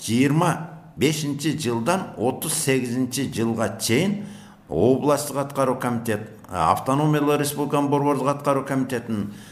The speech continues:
э, союздук республиканын борбордук аткаруу комитетинин президиумунун төрагасы болуп,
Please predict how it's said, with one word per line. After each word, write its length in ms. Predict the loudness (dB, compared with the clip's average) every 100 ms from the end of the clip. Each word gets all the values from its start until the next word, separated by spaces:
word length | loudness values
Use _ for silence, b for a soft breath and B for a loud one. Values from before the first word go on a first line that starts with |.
| B -4
э, 140 | 0
союздук 540 | 2 4 4 4 2 2
республиканын 640 | 0 -2 -2 0 0 0
борбордук 400 | 0 0 0 0
аткаруу 340 | -2 0 -2
комитетинин 600 | 0 -2 -2 -2 -4 -4 -2
президиумунун 680 | 0 2 2 2 2 2 2
төрагасы 500 | 0 0 0 -2 -2
болуп, 500 | 0 2 2 0